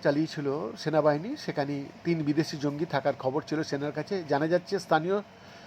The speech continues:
সূত্র ও প্রযুক্তিকে ব্যবহার করে সেখানে জঙ্গিদের থাকার খবর পায় সেনারা। তারপরে চলে বিশাল বড় অভিযান।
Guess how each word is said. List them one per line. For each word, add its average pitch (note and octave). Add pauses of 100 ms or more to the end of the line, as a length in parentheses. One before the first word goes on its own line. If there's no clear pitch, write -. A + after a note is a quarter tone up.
(340)
সূত্র -
ও G#3
প্রযুক্তিকে F3+
ব্যবহার D3+
করে E3+ (880)
সেখানে G3
জঙ্গিদের E3+
থাকার D3+
খবর D3
পায় C#3+
সেনারা। A#2 (720)
তারপরে E3
চলে D3 (400)
বিশাল E3
বড় D3
অভিযান। C#3+